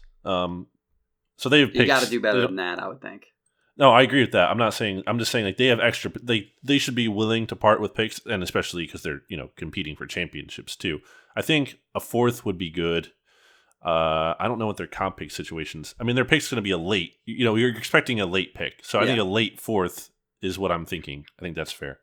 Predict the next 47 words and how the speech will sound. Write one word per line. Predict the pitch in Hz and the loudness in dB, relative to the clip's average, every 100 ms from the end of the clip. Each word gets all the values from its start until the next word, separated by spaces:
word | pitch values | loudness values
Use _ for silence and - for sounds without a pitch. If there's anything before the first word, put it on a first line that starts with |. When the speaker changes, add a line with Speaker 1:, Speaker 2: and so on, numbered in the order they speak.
| _ _ _ _ _ _ - | _ _ _ _ _ _ -16
Speaker 2:
I'm | |
pulling | - 95 85 | -10 -8 -8
it | |
up | 85 | -10
here. | - 95 - | -12 -12 -4
Arrowhead | 113 135 123 113 - | -2 -2 -2 -6 -12
Pride | - 101 98 98 95 | -8 -4 -4 -4 -8
has | - - - | -14 -20 -20
it. | 95 - | -20 -20
Of | _ - | _ -20
course | - _ _ | -20 _ _
they | |
do. | - - - _ _ _ _ _ _ _ _ - 110 | -20 -20 -20 _ _ _ _ _ _ _ _ -8 0
Uh, | 107 107 - | 2 2 0
oh, | 139 139 90 - | 0 0 -2 -8
they're | 101 104 | -4 -2
actually, | 110 - 113 104 101 | -2 -6 -6 -4 -4
uh, | 98 95 90 90 _ _ _ _ _ _ _ _ _ | -4 -4 -6 -10 _ _ _ _ _ _ _ _ _
pretty | - - | -12 -8
light | 104 120 | -6 -6
on | 98 | -8
picks | - - - | -14 -20 -20
this | - - | -20 -18
year. | - - _ _ _ _ _ _ _ _ _ _ _ - | -18 -20 _ _ _ _ _ _ _ _ _ _ _ -18
It | - | -18
looks | 95 - | -16 -10
Speaker 1:
I | |
thought | 98 | -8
they | 80 | -8
had | 71 | -8
more. | 85 92 - _ _ _ _ _ _ _ _ _ _ _ _ | -8 -8 -10 _ _ _ _ _ _ _ _ _ _ _ _
Speaker 2:
Uh, | 101 92 90 87 | -2 0 2 4
Speaker 1:
Anyway, | 147 92 85 | 4 4 2
Speaker 2:
yeah, | - | 0
it | |
looks | - 139 | -2 -2
Speaker 1:
the | |
Speaker 2:
like | 151 | -2
Speaker 1:
Chiefs | 185 | 0
Speaker 2:
they're | 110 | 0
gonna | |
Speaker 1:
make | 135 | 2
Speaker 2:
get | 135 | 4
Speaker 1:
all | 123 | 4
the | |
Speaker 2:
some | 101 | 4
comp | 101 117 | 0 -2